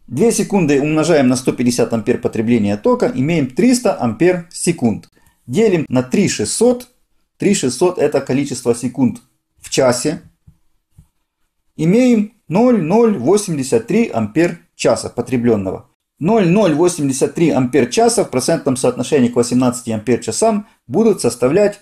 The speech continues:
ноль сорок шесть процента. То есть буквально на один запуск мы тратим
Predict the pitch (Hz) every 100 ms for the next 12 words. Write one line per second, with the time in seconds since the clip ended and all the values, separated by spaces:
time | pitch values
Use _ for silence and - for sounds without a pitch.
0 | _ 120 185 226 214 135 123 - 175 170
1 | - 147 - 113 - - - 202 135 131
2 | 190 208 160 139 131 127 123 214 190 -
3 | 120 120 185 202 170